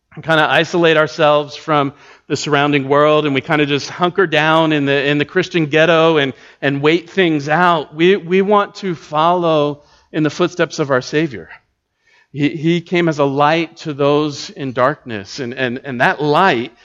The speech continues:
has broken into our lives, and, and we want to be bearers of that light. We want to bring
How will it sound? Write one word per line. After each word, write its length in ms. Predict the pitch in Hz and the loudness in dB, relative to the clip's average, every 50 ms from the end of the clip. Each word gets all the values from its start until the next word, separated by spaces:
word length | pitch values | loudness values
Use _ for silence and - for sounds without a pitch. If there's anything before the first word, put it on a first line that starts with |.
| - _ _ | -20 _ _
has 240 | _ 160 151 143 120 | _ 0 0 0 -2
broken 540 | 117 117 131 139 151 160 170 165 - 160 156 | -6 -10 -4 0 0 0 0 0 -2 0 0
into 320 | 151 160 160 139 151 151 | 2 0 0 -2 0 0
our 120 | 147 135 127 | 2 2 2
lives, 520 | 127 123 135 156 165 143 123 117 120 - | 0 -2 -2 0 0 0 0 -2 -2 -4
and, 120 | 143 131 135 | -4 -4 -2
and 240 | 104 131 123 117 | -2 -4 -4 -4
we 140 | 127 143 165 | -2 -2 -2
want 360 | 165 165 165 165 160 135 - | 0 2 0 0 0 -2 -6
to 120 | - 165 151 | -10 -10 -10
be 320 | 131 120 151 170 180 165 | -6 -4 -4 -2 -2 -2
bearers 960 | 131 113 104 _ 127 131 135 160 185 185 170 147 127 123 120 127 120 - - | -4 -8 -10 _ -2 0 0 2 2 4 4 2 2 0 -2 -4 -6 -10 -14
of 300 | - 151 139 131 131 127 | -8 -4 -4 -4 -4 -2
that 280 | 139 131 131 131 - 139 | -2 -2 -2 -2 -4 -6
light. 460 | 127 131 147 165 156 104 85 85 _ _ | -4 -2 -2 -2 -2 -6 -8 -14 _ _
We 200 | 123 123 135 143 | -10 -6 -6 -4
want 340 | 147 147 143 147 147 - - | -2 0 -2 -2 -2 -4 -8
to 160 | - 156 139 | -10 -10 -10
bring 500 | 127 123 135 135 143 156 160 156 143 - | -10 -10 -6 -4 -2 0 0 0 -2 -4